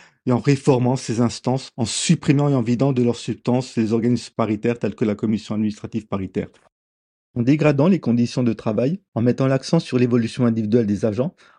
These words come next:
en favorisant une culture de la compétition au détriment de la collaboration et du bien-être des agents.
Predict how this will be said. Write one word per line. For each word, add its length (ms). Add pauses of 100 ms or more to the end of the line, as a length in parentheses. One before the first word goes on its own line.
(120)
en 100
favorisant 520
une 100
culture 360
de 80
la 120
compétition 640
au 40
détriment 540
de 40
la 120
collaboration 600
et 40
du 100
bien-être 480
des 220
agents. 260